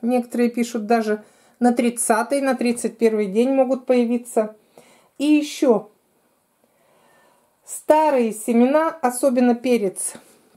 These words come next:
томаты в течение десяти лет, они не очень сильно, у них падает, м, всхожесть и вот это вот срок прорастания. А томаты, во-первых, они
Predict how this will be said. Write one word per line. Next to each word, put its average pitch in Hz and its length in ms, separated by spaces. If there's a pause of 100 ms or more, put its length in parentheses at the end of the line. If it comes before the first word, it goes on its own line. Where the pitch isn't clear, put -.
томаты 294 460
в 254 60
течение 247 480
десяти 233 320
лет, 220 260 (520)
они 285 280
не 285 160
очень 302 400
сильно, 294 400
у - 20
них 240 220
падает, 233 640
м, 202 580 (200)
всхожесть 254 600
и 240 60
вот 240 180
это 247 160
вот 233 220 (400)
срок 277 560 (180)
прорастания. 233 880 (640)
А 240 120
томаты, 269 580
во-первых, 226 640 (140)
они 240 480